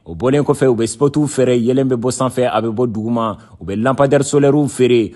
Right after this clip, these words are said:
u bɛ ampoule feere, luxe bluetooth minnu bɛ dɔnkili da. U bɛ minan caman ba de feere, an tɛ se k'a bɛɛ fɔ ka ban.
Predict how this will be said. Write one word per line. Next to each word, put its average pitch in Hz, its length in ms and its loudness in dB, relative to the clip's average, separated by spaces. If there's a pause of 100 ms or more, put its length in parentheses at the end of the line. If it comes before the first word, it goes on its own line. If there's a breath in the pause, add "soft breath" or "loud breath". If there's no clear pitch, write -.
(140)
u 90 60 -14
bɛ 113 180 -2
ampoule 151 460 2
feere, 123 520 0
luxe 117 280 -2
bluetooth 131 480 -2
minnu 131 320 0
bɛ 120 200 0
dɔnkili 117 380 -2
da. 110 280 2 (180)
U 98 120 -6
bɛ 147 160 2
minan 151 260 2
caman 147 460 0
ba 139 140 0
de 139 100 0
feere, 123 200 -2
an 127 100 0
tɛ 123 40 -8
se 147 100 -4
k'a 123 160 0
bɛɛ 113 160 -6
fɔ 127 180 -8
ka 117 100 -4
ban. 113 340 -6